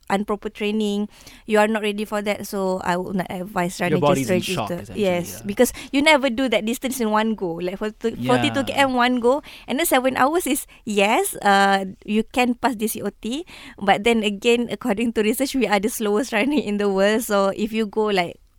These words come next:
Speaker 1: um, overseas punya, uh, marathon, it wouldn't be seven hours lah. So for me, respect the distance. If you re-, register for the distance, train for that.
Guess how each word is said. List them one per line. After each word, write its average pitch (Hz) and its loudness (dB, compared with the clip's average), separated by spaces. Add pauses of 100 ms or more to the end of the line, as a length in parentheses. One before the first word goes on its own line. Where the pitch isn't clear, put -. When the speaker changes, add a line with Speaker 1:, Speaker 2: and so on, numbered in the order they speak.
(180)
Speaker 1:
um, 185 -4 (240)
overseas 196 -6
punya, 190 -4 (480)
uh, 180 -2
marathon, 190 0
it - -6
wouldn't 180 -2
be 190 -4
seven 175 -6
hours 175 -6
lah. 156 -8
So 170 -8
for 170 -8
me, 175 -6
respect - -8
the 175 -8
distance. - -10
If 202 -12
you 185 -4
re-, 170 -4
register 180 -10
for 202 -10
the 190 -6
distance, 269 -10
train 202 -6
for 170 -10
that. - -16